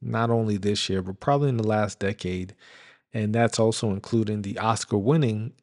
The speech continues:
Into the Spider-Verse. I think Across the Spider-Verse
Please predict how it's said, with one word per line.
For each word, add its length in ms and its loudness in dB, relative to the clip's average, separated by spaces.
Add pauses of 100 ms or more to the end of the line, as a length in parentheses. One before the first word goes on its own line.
Into 260 0
the 140 -2
Spider-Verse. 680 -4
I 160 -10
think 320 -10
Across 440 -6
the 60 -8
Spider-Verse 720 -2